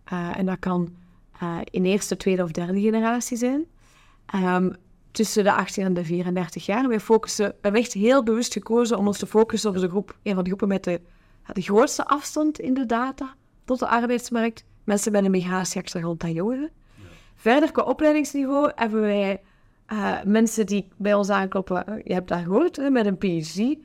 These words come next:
Speaker 1: maar evengoed mensen die, eh, in hun thuisland, eh, nooit naar school zijn geweest.
Speaker 2: Ja, ja.
Speaker 1: En voor elke nood zoeken wij de juiste match met een mentor.
Speaker 2: Ja. En de mentoren,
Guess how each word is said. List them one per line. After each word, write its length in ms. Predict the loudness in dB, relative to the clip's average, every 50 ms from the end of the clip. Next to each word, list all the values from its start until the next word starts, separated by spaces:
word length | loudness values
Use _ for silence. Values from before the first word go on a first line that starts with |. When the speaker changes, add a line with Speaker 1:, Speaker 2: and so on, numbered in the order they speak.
| -18 _ _
Speaker 1:
maar 120 | -2 2
evengoed 300 | 4 4 4 6 4 4
mensen 360 | 4 4 2 0 -2 -4 -4
die, 380 | -2 0 2 2 2 0 0 -2
eh, 340 | -6 -6 -4 -2 0 0 0 -2
in 200 | -4 -4 -4 -2
hun 160 | 0 -2 -2
thuisland, 640 | -2 -2 0 0 -2 -2 -4 -4 -4 -4 -6 -8 -12 -20 _ _ _ _
eh, 140 | _ -4 -2
nooit 200 | 0 0 0 0
naar 120 | -2 -4
school 260 | -6 -6 -4 -4 -2 -2
zijn 200 | -2 -2 -4 -4
geweest. 420 | -6 -6 -8 -8 -10 -12 -18 -20 -20
Speaker 2:
Ja, 60 | -20
ja. 60 | -20 -20 -20 -20 -10 -4
Speaker 1:
En 100 | -4 0
voor 100 | 0 2
elke 280 | 4 6 4 4 4 2
nood 420 | 4 6 6 4 4 2 -6 -16 -20 _ _ _
zoeken 300 | -4 -4 -4 -2 0 0
wij 120 | 0 2
de 80 | 2 2
juiste 600 | 2 2 0 -2 -4 -4 -6 -6 -2 -2 -2 -4 -4 -8 -14 -4
match 300 | 2 4 4 4 2 0
met 140 | -4 -4 -4
een 80 | -2 -4
mentor. 340 | -4 -4 -6 -6 -8 -10 -10 -10
Speaker 2:
Ja. 160 | -14 -14 -16 -18 _ -20 _ _ _ _ _ _ _ _ -20 _ _ _ -20 -20 _ _ _ -20 _ _ _ _ _ _ _ _ _ _ _ _ _ _ _ _
En 340 | -4 -2 0 0 -2 -4 -6 _ _ _ _ _ _ _ _ _ _ _ _ _ _ _ _
de 160 | -2 2 4
mentoren, 680 | 4 4 2 2 0 0 2 2 2 2 0 -4 -8